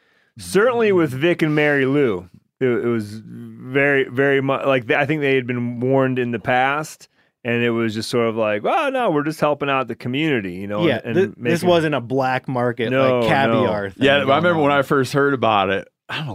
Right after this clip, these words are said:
Speaker 3: why. I've talked about this. I first heard about it. I was like, "Oh, yeah, he was selling eggs to the Russians," which gets your hackles up, you know?
Speaker 2: Yeah.
Speaker 3: So you start rolling the Russians into something.
Speaker 2: <laughs> Russian
Speaker 3: Right?
Speaker 2: mafia.
Speaker 3: Yeah, and then you're like, "Oh, man." You know, you're picturing, like, guns and whatnot.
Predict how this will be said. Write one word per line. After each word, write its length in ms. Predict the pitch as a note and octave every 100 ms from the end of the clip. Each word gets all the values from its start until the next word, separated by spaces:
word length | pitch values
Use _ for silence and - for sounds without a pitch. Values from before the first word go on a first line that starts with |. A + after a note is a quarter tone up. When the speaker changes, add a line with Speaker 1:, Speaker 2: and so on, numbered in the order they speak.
| E2
Speaker 3:
why. 520 | E2+ F#2 D#2+ C2 - _ _ _
I've 160 | G#2 A2+
talked 200 | G#3 -
about 140 | F#2 D#2
this. 220 | - -
I 100 | -
first 240 | C#3 C#3
heard 140 | C#3+ C3
about 280 | A#2+ G#2 G2+
it. 40 |
I 20 |
was 100 | F2+
like, 240 | F2+ D#2+ B2
"Oh, 40 |
yeah, 180 | C#3 C3
he 140 | A#2+
was 140 | A2 F#2
selling 380 | - A#2+ A#2+ G#2+
eggs 300 | A#2+ A#2+ -
to 80 |
the 80 | -
Russians," 600 | D#2+ A2 B2+ - _ - _ _ _ _ _ _ _ _ _ _ _ _
which 180 | - G2+
gets 160 | B2 -
your 100 | D2+
hackles 420 | D2+ C#2 - C#2
up, 180 | B1 -
you 80 | -
know? 280 | - G2 G2 _ _ _
Speaker 2:
Yeah. 160 | A#2+ - _ _
Speaker 3:
So 120 | F3+
you 60 | G#3+
start 200 | - C3+
rolling 200 | C3 G2
the 60 |
Russians 420 | F#2+ B2 - F#2
into 140 | D#2+ -
something. 380 | - D#2 - -
Speaker 2:
<laughs> 100 | A#3+ - - _ - - G3 - _ _
Russian 300 | A#2 F#2 A#2+
Speaker 3:
Right? 40 |
Speaker 2:
mafia. 540 | A2+ G#2+ A2 A#2+ A2 A#2+ -
Speaker 3:
Yeah, 280 | D#3+ C#3+
and 100 | B2+
then 80 | B2+
you're 80 | A#2+
like, 80 | G2+
"Oh, 240 | F#3 E3+
man." 460 | A#2+ C#3+ B2+ G#2 F#2+
You 60 | F2+
know, 120 | F#2
you're 120 | F2+ E2
picturing, 280 | F#2+ -
like, 160 | E2 E2+
guns 400 | F#2+ F2+ F#2 E2+
and 80 | E2
whatnot. 440 | F2 E2+ F2 E2+